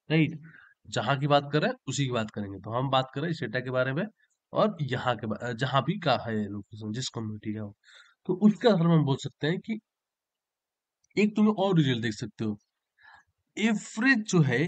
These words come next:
average, चाहे वो cigarette लेता हो या ना लेता हो, male का heart rate ना female से, देखो, female से कुछ इम्पैक्ट दिख रहा है क्या? अगर वो cigarette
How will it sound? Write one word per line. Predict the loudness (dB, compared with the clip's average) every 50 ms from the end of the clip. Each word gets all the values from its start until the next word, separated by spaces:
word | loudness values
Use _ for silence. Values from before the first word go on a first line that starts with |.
| 0 0
average, | 0 0 0 2 2 4 4 4 2 0 0 0
चाहे | 2 2 2 2
वो | 2 2 2 2 0 -2 -6 -12
cigarette | -4 0 4 4 6 6 6 4 4
लेता | 2 2 2 2 2 2 0
हो | 0 0 0 0 0
या | 0
ना | 0 0 -2 -2
लेता | -2 -2 -2 -2 -2 -2
हो, | 0 0 -2 -2 -6 _ _ _ _ _ _ _ _ _ _ _ _ -6
male | -2 0 4 4 6 6 6 4 2 4
का | 4 4 4
heart | 6 6 8 8 8 6 4 2 2
rate | 4 4 4 2 0
ना | 0 0 0
female | 0 -2 -6 -14 -10 -2 2 4 6 6 6 8 8 8 6 6
से, | 4 2 0
देखो, | -2 -2 -2 -2 -4 -4 -4
female | -6 -8 -8 -6 -4 -2 0 2 2 2 2 0
से | -2 -4 -4 -2 -2 -2 -4 -8 _ _ _ _ _ _ _ _ _ _ _ _ _ _ _ _ _ _ _ _ _ _ _ _ _ _ _ _ _ _ _ _ _ _ _ -16 _
कुछ | -10 -10 -10 -10 -10 -10
इम्पैक्ट | -10 -10 -8 -6 -6 -6 -6 -8
दिख | -10 -14 -12 -12
रहा | -10 -10
है | -10
क्या? | -10 -10 -12 -14 -16 -18 _ _ _ _ _ _ _ _ _ _ _ _ _ _ _ _ _ _ _ _ _ _ _ _ _ _ _ _ -12
अगर | -8 -6 -4 -4
वो | -4 -6 -8
cigarette | -10 -10 -10 -10 -8 -6 -6 -6 -8